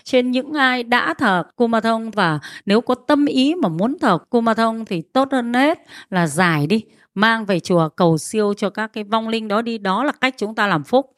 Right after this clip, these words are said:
và cách chúng ta chuyển hóa được nghiệp lực để cho chúng ta có phúc báo, chứ không nên nuôi ma quỷ. Rồi suốt ngày phải chiều ma, chiều quỷ, thì chiều làm sao mà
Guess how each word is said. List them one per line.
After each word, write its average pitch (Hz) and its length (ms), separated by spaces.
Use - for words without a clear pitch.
và 175 140
cách - 360
chúng 226 180
ta 214 140
chuyển 180 340
hóa 156 320
được 240 180
nghiệp 170 200
lực 175 220
để 175 160
cho 190 120
chúng 196 200
ta 190 160
có 185 160
phúc - 280
báo, 196 280
chứ 240 120
không 226 300
nên 220 220
nuôi 220 180
ma 208 280
quỷ. 156 300
Rồi 170 360
suốt 294 300
ngày 180 300
phải 160 180
chiều 175 300
ma, 220 340
chiều 175 200
quỷ, 156 380
thì 180 80
chiều 180 360
làm 170 220
sao 285 300
mà 254 120